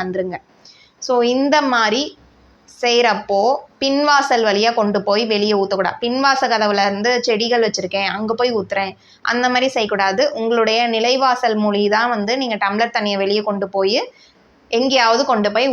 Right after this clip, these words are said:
ஊத்திடணும். So, இதுதான் வந்து ஒரு மிக சிறப்பான பரிகாரமும் கூட. வீட்டின் இருக்கக்கூடிய எதிர்மறை ஆற்றல்கள் கண்டிப்பா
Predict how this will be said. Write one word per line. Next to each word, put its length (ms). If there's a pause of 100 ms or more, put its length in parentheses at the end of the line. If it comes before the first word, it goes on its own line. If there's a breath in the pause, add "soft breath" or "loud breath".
ஊத்திடணும். 520 (180)
So, 60 (120)
இதுதான் 520
வந்து 220 (160)
ஒரு 140 (120)
மிக 180 (100)
சிறப்பான 400 (140)
பரிகாரமும் 560 (100)
கூட. 120 (340)
வீட்டின் 360
இருக்கக்கூடிய 480 (220)
எதிர்மறை 400 (140)
ஆற்றல்கள் 480 (440 loud breath)
கண்டிப்பா 380